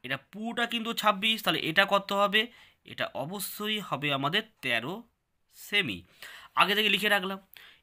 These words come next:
এবার বলছে ও বিন্দু থেকে পি কিউ জ্যায়ের দূরত্ব হচ্ছে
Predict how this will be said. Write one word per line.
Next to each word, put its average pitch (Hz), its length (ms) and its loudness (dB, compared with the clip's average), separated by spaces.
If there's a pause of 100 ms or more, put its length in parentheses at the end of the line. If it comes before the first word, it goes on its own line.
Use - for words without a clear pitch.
এবার 233 200 -4
বলছে 269 180 -4 (280)
ও - 20 -4 (220)
বিন্দু 233 280 -6 (120)
থেকে 220 200 -4 (260)
পি 208 140 -8 (160)
কিউ 226 140 -10 (280)
জ্যায়ের 180 420 2 (220)
দূরত্ব 185 460 -4 (100)
হচ্ছে 175 200 -6